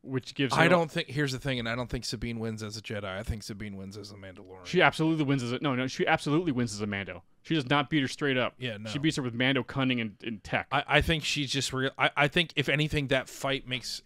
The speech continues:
Speaker 2: makes her realize that, like, that's just not who she is. Like, she didn't, yeah. And it's like, yeah, I understand you didn't train me because, like, you knew it was gonna happen, but, like, like, I am who I am.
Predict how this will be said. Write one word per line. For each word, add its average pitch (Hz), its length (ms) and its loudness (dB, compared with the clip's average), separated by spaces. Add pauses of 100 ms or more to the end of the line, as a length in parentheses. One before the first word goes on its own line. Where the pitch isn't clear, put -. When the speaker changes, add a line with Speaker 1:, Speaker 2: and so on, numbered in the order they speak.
(140)
Speaker 2:
makes 127 240 -10
her 131 120 -8
realize 117 540 -6
that, 90 160 -12
like, 104 320 -14 (360)
that's 131 200 -6
just - 160 -8
not 107 180 -6
who 110 140 -16
she - 200 -14
is. 98 460 -16 (600)
Like, 123 260 -8 (140)
she 143 220 0
didn't, 151 300 0
yeah. 135 260 4 (380)
And 160 120 4
it's 147 280 0
like, 156 260 4
yeah, 170 280 6 (120)
I 190 160 8
understand 190 460 2
you 160 80 -2
didn't 160 180 -2
train 156 240 -2
me 151 140 -4
because, 131 440 -4
like, 120 220 -4
you 131 80 -4
knew 131 140 -4
it 113 40 -8
was 117 120 -8
gonna 120 180 -6
happen, 123 400 -4
but, 107 160 -10
like, 113 320 -8 (480)
like, 135 320 -2
I 151 140 8
am 147 240 4
who 135 160 2
I 120 100 2
am. 120 480 -4